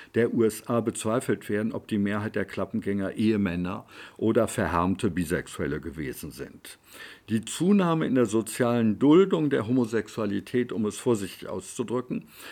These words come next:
mag eine Rolle dabei gespielt haben, dass mehr schwule Männer sowohl Cruising-Orte wie auch Klappen besucht haben.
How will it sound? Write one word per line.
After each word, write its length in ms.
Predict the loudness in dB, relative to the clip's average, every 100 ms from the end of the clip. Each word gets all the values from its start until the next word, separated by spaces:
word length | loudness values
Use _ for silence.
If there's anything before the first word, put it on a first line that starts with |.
| -18 -2
mag 260 | 0 0
eine 200 | 0 2
Rolle 260 | 4 4 4
dabei 320 | 4 2 2
gespielt 460 | 0 -4 -4 -4 -2
haben, 180 | -2 0
dass 220 | -2 0
mehr 140 | -2
schwule 340 | -2 -2 0 0
Männer 340 | 0 -2 -2
sowohl 340 | -2 0 0
Cruising-Orte 800 | 0 0 0 2 0 0 -2 -2
wie 80 | -4
auch 140 | -6
Klappen 300 | -6 -6 -6
besucht 420 | -10 -12 -16 -16 -10
haben. 320 | -10 -10